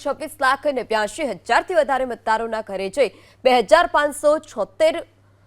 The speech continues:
બૂથ લેવલ ઓફિસર મતદાર યાદીની ચકાસણીની કામગીરી કરી રહ્યા છે. જે કોઈ મતદારનું મતદાર યાદીમાં નામ ન હોય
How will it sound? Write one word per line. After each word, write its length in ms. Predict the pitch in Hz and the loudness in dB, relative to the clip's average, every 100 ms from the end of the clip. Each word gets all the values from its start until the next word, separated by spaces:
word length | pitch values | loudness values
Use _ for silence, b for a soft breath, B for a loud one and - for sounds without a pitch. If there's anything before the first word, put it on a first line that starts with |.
| _ _ | _ _
બૂથ 240 | 247 403 381 | -2 -2 4
લેવલ 320 | 294 294 196 | 4 4 4
ઓફિસર 600 | 240 233 294 - 262 269 240 | 2 0 -6 -2 -2 -2 -4
મતદાર 420 | 214 220 277 330 269 | -4 2 4 4 2
યાદીની 380 | 240 262 240 | -2 -2 -8
ચકાસણીની 720 | 247 226 214 208 208 285 277 294 | -8 -4 0 0 0 -8 -8 -4
કામગીરી 480 | 226 208 190 208 | -2 -2 -4 -10
કરી 240 | 226 214 175 | -2 -2 -2
રહ્યા 260 | 165 - | -8 -10
છે. 220 | - - b b b _ | -14 -14 b b b _
જે 160 | 254 294 | -2 2
કોઈ 240 | 302 320 | 4 4
મતદારનું 540 | 262 214 247 247 269 | 0 2 2 4 0
મતદાર 360 | 240 208 220 240 | -4 -2 0 0
યાદીમાં 440 | 240 214 233 233 226 | 0 -2 -2 -4 -2
નામ 340 | 196 196 190 | -2 -4 -4
ન 60 | 190 | 0
હોય 360 | 302 226 214 | 2 2 0